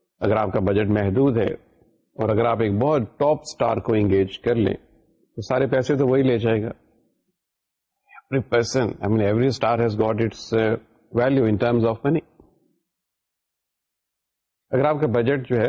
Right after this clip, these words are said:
وہ اس قسم کا ہے کہ آپ یہ افورڈ کر سکیں تو you can۔ It depends کہ آپ کس کی کیمپین کر رہے ہیں۔ بجٹ کی انڈرسٹینڈنگ،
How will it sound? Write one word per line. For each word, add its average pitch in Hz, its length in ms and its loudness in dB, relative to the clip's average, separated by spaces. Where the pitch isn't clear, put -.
وہ 143 120 0
اس 117 160 -4
قسم 131 260 0
کا 123 100 0
ہے 127 100 0
کہ 135 80 -2
آپ 113 160 0
یہ 113 100 2
افورڈ 101 340 0
کر 113 140 0
سکیں 117 300 -2
تو 98 120 -2
you 101 140 2
can۔ - 300 -4
It 143 120 -2
depends 190 400 0
کہ 127 60 -2
آپ 107 200 -2
کس 113 200 -2
کی - 120 -20
کیمپین 95 500 0
کر - 220 -4
رہے - 80 -8
ہیں۔ 107 140 -4
بجٹ 233 540 -2
کی 156 220 0
انڈرسٹینڈنگ، 120 760 0